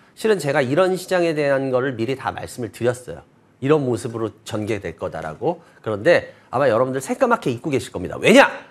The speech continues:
지금 상황에서 해피하면 여러분들은 무조건 우리 해피송을 부르시거든요. 그런데 잘 한번 생각해 보시기 바라고요. 글쎄요. 제가 항상 말씀드리잖아요. 선택은 여러분이 하는 거예요.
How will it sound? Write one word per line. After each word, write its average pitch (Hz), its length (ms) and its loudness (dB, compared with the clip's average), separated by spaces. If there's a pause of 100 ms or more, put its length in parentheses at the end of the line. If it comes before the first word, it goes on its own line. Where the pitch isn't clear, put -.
(140)
지금 220 360 2
상황에서 185 540 2
해피하면 185 520 0
여러분들은 107 440 -2 (140)
무조건 156 320 2
우리 117 260 -2
해피송을 160 560 -4
부르시거든요. - 560 -14 (440)
그런데 110 460 2 (220)
잘 143 240 0
한번 123 300 -4
생각해 151 400 -2
보시기 113 340 -6
바라고요. 92 600 0 (440)
글쎄요. 139 360 2 (440)
제가 143 160 2
항상 233 220 2
말씀드리잖아요. 131 640 -2
선택은 285 400 2
여러분이 170 320 4
하는 220 240 0
거예요. 110 360 0